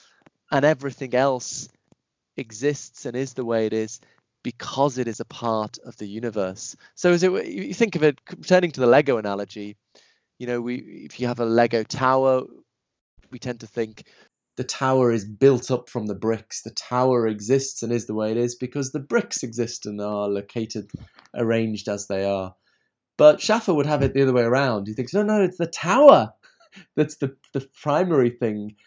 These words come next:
and the bricks exist and are located as they are because the tower exists and is the way it is." So he thinks, you know, parts exist in virtue of wholes rather than the other way around. And he's argued in great detail that this actually, you know, fits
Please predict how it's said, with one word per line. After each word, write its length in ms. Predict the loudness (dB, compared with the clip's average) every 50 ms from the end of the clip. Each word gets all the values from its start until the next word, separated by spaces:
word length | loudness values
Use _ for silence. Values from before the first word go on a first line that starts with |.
| _ _
and 120 | -6 -2 -2
the 60 | -2
bricks 520 | -2 0 0 2 2 2 0 -2 -6 -6
exist 500 | -6 -6 -2 0 0 0 0 -2 -8 -12
and 140 | -8 -6 -4
are 40 | -2
located 600 | 0 0 -2 -2 0 0 0 0 0 -2 -6 -6 -8 -14 _ _ -6
as 180 | -6 -6 -4
they 140 | -2 -2 0
are 200 | 2 2 2 2
because 300 | 2 0 -2 -4 -4 -4
the 100 | -4 -6
tower 380 | -6 -4 -4 -2 0 2 2 2
exists 520 | 2 0 0 -4 -4 -4 -6 -10 -12 -12
and 180 | -10 -10 -10 -14 _ _ _ _ -4
is 240 | -2 -2 -2 -4
the 120 | _ -4 -2
way 220 | -2 -2 -2 -2
it 60 | -2
is." 280 | -2 -2 -4 -4 -8 -14 _ _ _ _ _ _
So 140 | -2 0 2
he 140 | 4 2 2
thinks, 420 | 2 0 -2 -2 -4 -8 -8 -4
you 60 | -2
know, 160 | -2 -2 -2 -4 -10 _ _ _ _ _ _ _ _ _ _ _ _ _ -10
parts 500 | 0 4 4 6 6 4 2 0 -2 -2
exist 440 | -2 -2 0 0 -2 -2 -2 -4
in 100 | -4 0
virtue 320 | 2 2 0 0 0 -4 -4
of 120 | -6 -4 -2
wholes 560 | 0 2 2 4 2 0 -2 -6 -10 -14 -8 -2
rather 280 | 0 0 2 0 -2
than 100 | -4 -2
the 80 | -2 -2
other 140 | -2 -2 0
way 100 | 0 0
around. 460 | 0 0 0 -2 -2 -4 -6 -8 -10 _ _ _ _ _ _
And 120 | 0 2 4
he's 160 | 4 6 8
argued 360 | 8 8 8 6 2 2 2
in 80 | 2 2
great 240 | 2 2 2 2
detail 380 | 2 2 0 2 2 0 0 0
that 140 | 0 -2 -4
this 200 | -6 -4 -4 -6
actually, 240 | -8 -8 -8 -8 -6
you 80 | -6
know, 100 | -8 -8
fits 600 | -10 -10 -6 -4 -4 -4 -4 -6 -6 -6 -6 -8